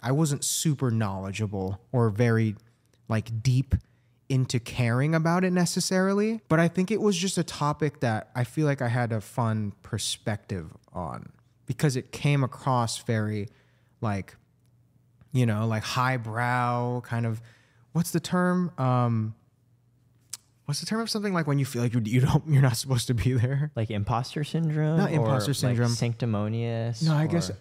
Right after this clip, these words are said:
Speaker 1: I think I'm directing the wrong way. But, like, a pretentious, there we
Speaker 2: Yeah.
Speaker 1: go. Jesus Christ. So, like, it felt very pretentious, you know? And so my perspective was just very goofy. I had all these funny jokes and memes about it without actually having to,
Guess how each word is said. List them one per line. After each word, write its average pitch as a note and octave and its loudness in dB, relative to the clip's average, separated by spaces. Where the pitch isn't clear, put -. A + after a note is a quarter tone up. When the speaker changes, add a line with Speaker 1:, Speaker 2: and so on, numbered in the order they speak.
Speaker 1:
I B2+ -2
think C#3 -2
I'm A#2+ -2
directing G#2+ -2
the G#2 -2
wrong G2 -4
way. F2 -6
But, D3+ 2
like, C#3+ 2
a C3+ 4
pretentious, E3 2
there C3 0
we A2+ 0
Speaker 2:
Yeah. F#2+ 0
Speaker 1:
go. G2+ -8
Jesus A2 -2
Christ. F#2 -6
So, D#3+ 4
like, D3+ 2
it D3+ 2
felt E3+ 0
very D#3+ 2
pretentious, C#3 -2
you A#2+ 2
know? A#2 0
And C3+ 4
so C#3+ 2
my C3 0
perspective D#3 -2
was B2+ 0
just A#2 -2
very A2+ 0
goofy. C3 -2
I B2 0
had B2+ 2
all C#3 2
these B2 0
funny C3 -2
jokes G#2+ -2
and G#2 0
memes A2+ 0
about F#2+ -4
it E2 -10
without A#2 0
actually A2+ -2
having A2 -2
to, F#2 -8